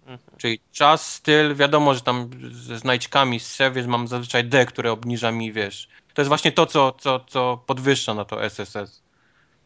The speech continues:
Speaker 2: Czyli znajdźki i swego rodzaju tam jakieś drzwi, które się otwiera, klucze, którymi się otwiera, znajduje klucze i otwiera jakieś rzeczy.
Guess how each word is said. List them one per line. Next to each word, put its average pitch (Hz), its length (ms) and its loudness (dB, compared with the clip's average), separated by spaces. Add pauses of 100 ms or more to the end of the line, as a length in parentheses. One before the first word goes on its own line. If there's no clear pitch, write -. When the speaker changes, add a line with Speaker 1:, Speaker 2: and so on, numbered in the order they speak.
(340)
Speaker 2:
Czyli 107 220 -12
znajdźki 104 840 -8
i - 100 -16
swego 107 280 -10
rodzaju 101 400 -6
tam 101 200 -10
jakieś 95 380 -12
drzwi, 117 320 0
które 113 220 -4
się - 100 -6
otwiera, 110 380 0
klucze, 127 480 2
którymi 113 380 -4
się 110 320 0
otwiera, 110 760 2
znajduje 117 420 0
klucze 127 300 -2
i - 20 2
otwiera 117 300 0
jakieś 113 240 -4
rzeczy. 113 600 -2